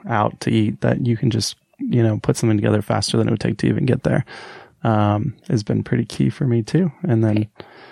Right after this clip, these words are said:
Speaker 1: Having good spices and playing around with, like, new ingredients and just learning new techniques like you said you did. Uh, I think all those are good tips. Um, you know, get your friends involved,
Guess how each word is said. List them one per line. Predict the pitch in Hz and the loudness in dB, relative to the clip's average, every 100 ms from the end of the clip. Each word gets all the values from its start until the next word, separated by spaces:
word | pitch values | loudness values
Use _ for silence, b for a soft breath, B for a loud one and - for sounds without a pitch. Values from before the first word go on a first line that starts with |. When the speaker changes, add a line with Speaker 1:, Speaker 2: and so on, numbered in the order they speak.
| B | B
Speaker 1:
Having | - 143 147 | -2 0 2
good | 139 127 | 0 0
spices | - 135 - 139 131 | 0 2 2 2 2
and | 127 117 117 107 - - | 2 2 2 0 -6 -8
playing | - 127 127 | 0 2 2
around | 123 120 | 2 2
with, | 120 110 | 2 0
like, | 120 113 | -2 0
new | 110 113 113 113 113 113 | 0 0 2 2 2 0
ingredients | 113 113 151 143 131 123 117 - | 0 0 2 2 2 2 0 -2
and | 113 | -2
just | 107 107 117 | -2 -2 2
learning | 110 107 | 2 4
new | 110 | 2
techniques | 107 107 117 143 - | 2 0 0 0 2
like | 117 - | 0 0
you | |
said | - - | -2 -2
you | 117 135 | 0 0
did. | 127 120 113 B B B - | 2 0 -2 B B B -2
Uh, | 107 104 | 2 2
I | |
think | 117 113 | 0 0
all | 113 110 | 2 2
those | 110 | 2
are | 117 | 0
good | 113 110 | 0 -2
tips. | - 127 - - - 330 | 0 0 0 -2 -4 -2
Um, | 120 107 104 104 104 _ | 0 2 0 -2 -4 _
you | - 110 | -2 0
know, | 104 | 0
get | 123 127 | -2 -2
your | |
friends | 117 127 120 120 110 | -2 0 2 2 0
involved, | 113 117 117 117 113 | 0 2 2 2 0